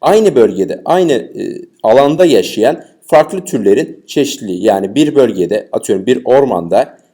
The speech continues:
bitkiler de vardır, mikroorganizmalar da vardır, hayvanlar da vardır, e, mantarlar da vardır. İşte bu farklı türlerin çeşitliliğine de biz, e, tür çeşitliliği adını veriyoruz. En temel,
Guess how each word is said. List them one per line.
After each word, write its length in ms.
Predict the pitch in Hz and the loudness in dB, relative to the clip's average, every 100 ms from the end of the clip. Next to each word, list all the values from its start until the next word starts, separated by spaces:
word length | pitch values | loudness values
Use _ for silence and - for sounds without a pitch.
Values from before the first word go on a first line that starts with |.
| _ | _
bitkiler 480 | 143 139 165 175 156 | -10 -4 2 4 4
de 120 | 123 | 4
vardır, 400 | 113 110 123 127 120 | 6 4 2 -4 -6
mikroorganizmalar 920 | 131 170 156 151 165 165 147 127 110 | -4 2 2 2 -2 0 0 2 2
da 100 | 107 | 0
vardır, 300 | 98 101 127 | -2 -4 -4
hayvanlar 580 | 151 156 156 156 160 139 | 0 0 2 0 0 0
da 120 | 95 | 0
vardır, 360 | 90 90 - - _ _ - | -2 -4 -4 -4 _ _ -14
e, 220 | - 50 - - _ _ _ _ _ _ _ _ - | -10 -8 -10 -14 _ _ _ _ _ _ _ _ -8
mantarlar 640 | 131 147 151 156 151 135 | -2 0 2 2 4 2
da 100 | 90 | 2
vardır. 340 | 69 55 - - _ _ - | -2 -6 -12 -20 _ _ -14
İşte 260 | - 170 | -2 0
bu 60 | 190 | 0
farklı 400 | - 185 185 208 | 2 2 0 -8
türlerin 320 | 202 151 107 | -6 -2 -2
çeşitliliğine 720 | 98 127 117 - 92 87 87 | -2 -4 -4 -6 -10 -8 -6
de 220 | 123 190 - _ - | -4 -4 -8 _ -6
biz, 320 | 147 - - - | -4 -4 -10 -14
e, 200 | - - - _ _ | -12 -10 -14 _ _
tür 180 | - 180 | -2 -2
çeşitliliği 500 | - 101 - 101 113 | 0 -4 -4 -6 -2
adını 380 | 117 107 113 180 - _ | -2 0 -2 -4 -8 _
veriyoruz. 440 | - 180 170 190 - | -2 0 2 0 -2
En 160 | 202 214 | -2 -2
temel, 480 | 190 147 160 185 | 0 0 0 -4